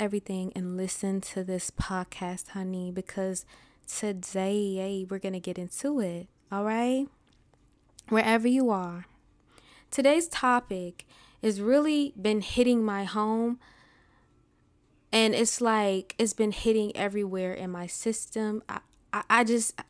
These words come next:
<sighs> honey, I really don't know. Okay, I, I just don't know. S-, so, so let's get into it. Let me stop stalling. Let me stop stalling. Today's topic is self-love versus worldly love. Okay, y'all,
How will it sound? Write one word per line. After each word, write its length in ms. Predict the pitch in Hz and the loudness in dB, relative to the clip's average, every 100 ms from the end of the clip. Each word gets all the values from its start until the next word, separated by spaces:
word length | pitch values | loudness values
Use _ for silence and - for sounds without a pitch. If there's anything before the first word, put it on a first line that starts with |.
| _ | _
<sighs> 60 | 254 - - - - _ - - - - - | -8 -8 -12 -18 -20 _ -20 -20 -20 -20 -16
honey, 340 | - 285 262 - | -2 2 2 4
I 100 | 233 | 2
really 260 | 247 247 | 2 0
don't 340 | 220 208 190 190 | -2 -6 -6 -6
know. 680 | 185 294 523 - - - - _ _ - _ _ _ _ | -2 2 2 2 -6 -10 -14 _ _ -20 _ _ _ _
Okay, 400 | 240 247 254 254 - | 2 4 4 4 0
I, 120 | 226 | 2
I 120 | 247 | 4
just 180 | 247 247 | 4 2
don't 200 | 269 254 | 2 2
know. 220 | 226 202 185 | 2 -2 -4
S-, 180 | - - | -8 -6
so, 200 | - 262 | -4 -2
so 140 | - | 0
let's 180 | 302 359 | 0 2
get 140 | 294 | 2
into 340 | 226 196 - 185 | 0 0 -4 -6
it. 100 | 180 | -2
Let 80 | 269 | 2
me 100 | 339 | 2
stop 220 | 285 - | 2 0
stalling. 400 | - 180 170 180 | -2 -2 -2 0
Let 80 | 220 | 4
me 80 | |
stop 220 | 262 247 226 | 4 2 -2
stalling. 260 | 175 180 - - - | -4 -6 -10 -18 -2
Today's 520 | 285 247 240 277 302 | 2 4 6 4 4
topic 420 | - 254 254 247 - | 4 2 4 0 -2
is 140 | 208 | 0
self-love 960 | - - 240 254 - 214 208 214 240 247 - - _ | 2 4 4 4 2 0 2 4 2 0 -8 -20 _
versus 520 | 196 220 226 - 220 - | 2 4 6 4 2 0
worldly 480 | - 190 196 196 190 | -2 2 4 2 -2
love. 300 | 180 170 170 - _ _ - - | -4 -4 -6 -12 _ _ -20 0
Okay, 300 | 247 247 226 | 2 4 2
y'all, 300 | 190 180 180 | 2 0 -4